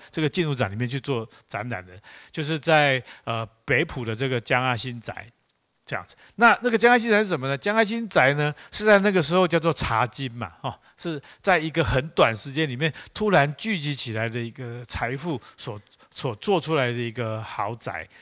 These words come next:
那这个豪-，这个，这，这个，这个豪宅，它基本上体现了整个，呃，台湾在日据时代以来的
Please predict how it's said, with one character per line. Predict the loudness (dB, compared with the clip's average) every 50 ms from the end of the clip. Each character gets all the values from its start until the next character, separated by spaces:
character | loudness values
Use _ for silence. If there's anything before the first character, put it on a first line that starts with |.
| -6 _
那 | -2 2
这 | 4 4
个 | 6 6
豪-， | 6 4 2
这 | 0 -2 -2
个， | -2 -4 -6 _ 0
这， | 2 2 2 2
这 | 0 -2 2
个， | 4 4 2 2 -2 -10 -20 -20 -20 -20 -20 -20 _ _
这 | 2 4 4 4 4
个 | 4 2 2 2 2 2 0 -2
豪 | 0 2 2 2 2
宅， | 2 0 0 0
它 | 0 2 2 2
基 | 2 0 -2
本 | -2 -2 0
上 | 0 0 0 0
体 | -4 -8 -10 -10 -8
现 | -8 -2 2 4 4 4 4
了 | 2 -2 -2 -4 -10 -18 -20 -10 -6
整 | -6 -6 -4 -2
个， | -2 -2 -2 -4 -6 -12 -20 -8
呃， | -4 -4 -4 -2
台 | -2 0 0 2
湾 | 2 2 2 0
在 | 2 4 4 6 6 4 2 0
日 | -4 -6 -6 -4
据 | -2 -2 -2
时 | -2 -2 -4 -2
代 | 0 2 0 0
以 | 0 -6 -12 -14 -10
来 | -8 -8 -8 -8
的 | -6 -8 -8 -10